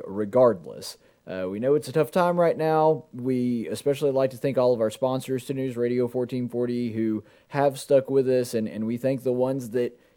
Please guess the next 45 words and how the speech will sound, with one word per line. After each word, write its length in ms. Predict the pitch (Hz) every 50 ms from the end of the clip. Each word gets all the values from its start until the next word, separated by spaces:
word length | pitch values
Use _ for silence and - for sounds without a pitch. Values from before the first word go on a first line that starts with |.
| -
you 100 | - 120
know, 180 | 123 131 139 131
had 200 | 135 139 135 131
to 80 | 131
tighten 300 | 120 - 143 143 139 -
up 120 | 143 139 -
the 80 | 139
belt 260 | 120 127 143 147 147 -
a 40 |
little 220 | 127 123 127 120 117
bit 260 | 104 107 120 120 117
and, 100 | - 107
and 200 | 104 104 107 107
maybe 360 | 113 117 120 117 120 117 110 -
think 200 | - 123 127 123
about 340 | 123 101 117 117 117 110 82
using 340 | 113 127 131 127 131 127 123
their 240 | 120 123 123 113 - - - _ - -
advertising 640 | 139 143 127 135 123 143 135 131 131 123 123 120 120
dollars 460 | 117 123 123 123 127 123 123 120 120 -
to, 200 | - - 113 104
to 140 | - - 110
keep 180 | 117 147 -
their 120 | - 139 127
business 420 | 107 143 156 143 123 120 110 -
afloat. 360 | 98 - - 107 104 101 98
And, 160 | 98 98 98
and 220 | 92 73 101 101 101
we 160 | 110 123 123
feel 240 | 113 - 143 151 151
for 240 | 147 151 156 160 156
you. 240 | 147 143 143 143 139
We 440 | 127 107 113 123 120 117 113 107 98 87 - 110 110 104 120
genuinely 500 | 117 143 156 165 156 147 143 135 131 127
wish 240 | 127 135 127 -
you 80 | 135 123
the 80 | 113 107
best. 440 | 95 131 135 135 131 131 - -
Don't 160 | 131 127 120 -
hold 220 | 123 120 131 117
any 220 | 131 123 127 123
animosity 540 | 120 117 113 110 113 113 120 - - 117 117
towards 340 | 110 117 117 117 117 113 104
you 120 | 113 113
for, 320 | 107 - 110 104 98 95